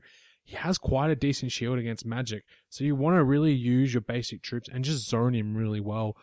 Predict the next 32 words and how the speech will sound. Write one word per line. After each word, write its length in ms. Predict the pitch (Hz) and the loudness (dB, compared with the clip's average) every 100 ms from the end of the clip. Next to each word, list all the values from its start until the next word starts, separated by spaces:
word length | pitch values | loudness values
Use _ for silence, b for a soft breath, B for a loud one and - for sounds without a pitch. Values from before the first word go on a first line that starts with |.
| b - | b 4
Watch 400 | 143 156 - 131 | 4 4 2 2
out 260 | 139 131 | 2 0
for 260 | 135 120 117 123 | 2 0 0 -8
the 260 | 117 113 | -6 -4
old 460 | - 117 113 113 104 | -2 -2 -2 -4 -2
Bolg 320 | 113 120 127 - | 0 2 2 0
tactic 440 | 120 - 120 - | -10 -8 -10 -6
of 240 | 107 107 | -8 -6
charging 400 | - 120 113 110 | -4 -2 -2 -4
in 100 | 113 | -6
and 100 | 107 | -6
calling 300 | - 113 113 | -6 -6 -4
heroic 200 | 110 110 | -4 -6
combats 280 | - 117 117 | -6 -6 -6
to 80 | 107 | -8
go 220 | 110 110 | -8 -6
into 140 | 110 107 | -6 -8
your 80 | |
second 340 | 104 113 113 110 | -8 -10 -8 -8
rank 180 | 107 - | -8 -8
characters. 540 | 117 117 - 101 - _ _ _ _ _ _ _ _ - | -6 -6 -6 -10 -12 _ _ _ _ _ _ _ _ 0
Really 380 | 143 143 175 202 | 6 8 8 6
think 280 | 180 156 160 | 4 2 2
about 420 | 135 131 127 - - | 4 4 4 0 -8
the 60 | 120 | -8
base 340 | - 120 120 | -4 -4 -2
size 300 | 123 113 117 | -2 -2 -4
and 160 | 110 104 | -8 -10
how 380 | - 113 117 | -6 -4 -4
he's 200 | - 117 | -4 -6
gonna 180 | 113 113 | -4 -4
be 320 | 110 110 110 | -2 -4 -6